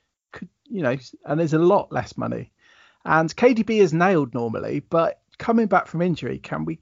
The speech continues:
can we trust he's as nailed? Um,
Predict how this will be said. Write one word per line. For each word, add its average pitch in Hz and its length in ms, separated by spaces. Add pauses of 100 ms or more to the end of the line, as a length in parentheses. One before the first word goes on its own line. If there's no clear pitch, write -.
(140)
can - 180
we 170 100
trust - 520
he's 165 200
as 165 300
nailed? 190 440 (140)
Um, 135 600